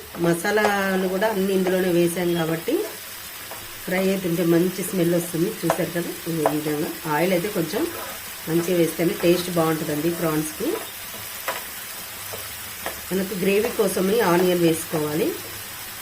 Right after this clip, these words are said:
కొంచెం ఫ్రై అయిన తర్వాత టూ స్పూన్స్ కారము,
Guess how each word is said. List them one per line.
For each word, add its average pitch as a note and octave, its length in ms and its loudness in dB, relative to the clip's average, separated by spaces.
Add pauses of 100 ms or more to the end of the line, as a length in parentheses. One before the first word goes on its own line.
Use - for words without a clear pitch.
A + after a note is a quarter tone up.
(3250)
కొంచెం F#3 280 0 (140)
ఫ్రై E3+ 140 4 (100)
అయిన A3 200 0
తర్వాత D#3 340 -2 (1200)
టూ G3+ 80 -4 (140)
స్పూన్స్ F3 340 2 (100)
కారము, D#3+ 400 0